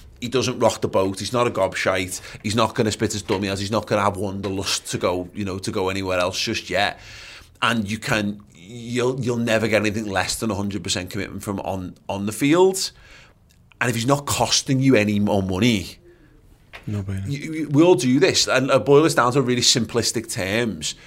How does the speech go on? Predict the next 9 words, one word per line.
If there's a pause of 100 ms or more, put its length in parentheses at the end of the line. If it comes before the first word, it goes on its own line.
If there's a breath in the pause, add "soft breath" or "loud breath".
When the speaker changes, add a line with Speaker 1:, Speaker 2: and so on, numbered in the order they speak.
(300 loud breath)
Speaker 1:
When
you
pick,
when
you're
picking
your
substitute
bench,